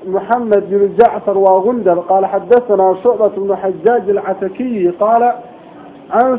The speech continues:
سماك بن حرب، قال: وحول سمعت جابر بن سمرة مقلي يقول سقوله".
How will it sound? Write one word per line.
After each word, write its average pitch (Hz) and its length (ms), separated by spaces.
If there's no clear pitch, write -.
سماك 233 340
بن 208 220
حرب، 233 320
قال: 220 360
وحول 240 340
سمعت 240 300
جابر 226 340
بن 220 240
سمرة 226 400
مقلي 214 280
يقول 214 340
سقوله". 160 320